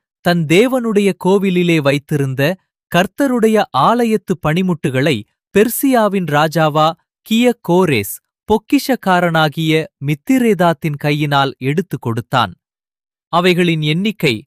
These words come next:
ஐயாயிரத்து நானூறு. எஸ்ரா ஒன்று, ஐந்து முதல் பதினொன்று வரை. யூதேயாவிற்கு திரும்பிச் சென்ற குழுவிற்கு அதிபதியாக ராஜாவாகிய தாவீதின் வம்சத்தானான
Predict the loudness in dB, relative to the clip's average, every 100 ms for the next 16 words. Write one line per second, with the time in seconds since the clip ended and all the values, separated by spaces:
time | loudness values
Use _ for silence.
0 | _ -4 -2 0 0 0 0 -4 -4 -2
1 | 0 0 -2 -4 -4 -6 _ _ _ _
2 | _ _ _ -4 -4 -2 0 0 -2 -4
3 | -2 0 0 -2 -2 -10 _ _ -2 -2
4 | 0 -2 -2 0 -2 -2 -8 -4 -2 0
5 | -2 -4 -4 -4 -2 -4 -8 _ _ _
6 | _ _ _ _ _ _ _ -2 0 2
7 | 2 2 2 2 0 -2 -4 -2 -2 -2
8 | -4 -4 -4 -2 0 0 0 -2 -6 -6
9 | -8 _ _ -2 0 0 -2 -2 0 0
10 | 0 -4 -4 -4 -2 0 0 0 2 0
11 | -2 -4 -4 -4 -2 0 0 -2 -2 -2
12 | -2 -4 -4 -8 -4 -2 0 0 0 -4